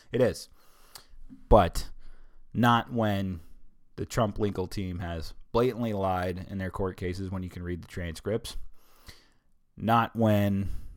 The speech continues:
they've drummed up and, and had to move to the next thing and the next thing and the next thing, and so the last thing they finally dig up is the super mega conspiracy theory about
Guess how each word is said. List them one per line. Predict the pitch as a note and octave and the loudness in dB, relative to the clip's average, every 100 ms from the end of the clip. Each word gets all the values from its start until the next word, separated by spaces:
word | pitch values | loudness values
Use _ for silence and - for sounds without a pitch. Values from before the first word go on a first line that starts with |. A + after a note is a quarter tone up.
| - - | -8 0
they've | G2+ F2+ | 2 0
drummed | - G#2 G2+ F#2+ | 2 4 4 4
up | G2+ - | 2 4
and, | F#2 F2 | 2 0
and | E2+ F2+ | -4 -4
had | G2 F#2 | -4 -2
to | |
move | G2 G#2 G#2 | 2 2 2
to | - | -2
the | E2+ G2 | -2 -4
next | F#2+ G2+ G2 - - | -4 -6 -6 -10 -8
thing | A2 G2+ | -6 -6
and | F#2+ | -6
the | E2+ | -8
next | F#2 F#2+ - | -10 -10 -10
thing | F#2+ | -10
and | F#2 | -10
the | F2+ | -8
next | G2 G2+ - | -8 -8 -8
thing, | G2 G2 | -8 -6
and | - | -4
so | F#2+ | -4
the | F#2 | -2
last | F2 F2+ F2 - | -2 0 -2 -2
thing | F#2+ | -6
they | F2 | -8
finally | - F#2 F#2 E2 | -8 -8 -8 -8
dig | F2 F2 | -6 -6
up | F2 F#2 | -6 -6
is | F2 | -8
the | F2+ | -10
super | - G2 G2+ | -8 -4 -2
mega | F#2+ F2 E2 | -2 -4 -6
conspiracy | D#2+ F2 - F2 F2 - D#2 | -10 -12 -10 -10 -10 -8 -8
theory | E2 D#2+ D2+ | -6 -6 -6
about | D#2 D2+ D2 | -6 -4 -6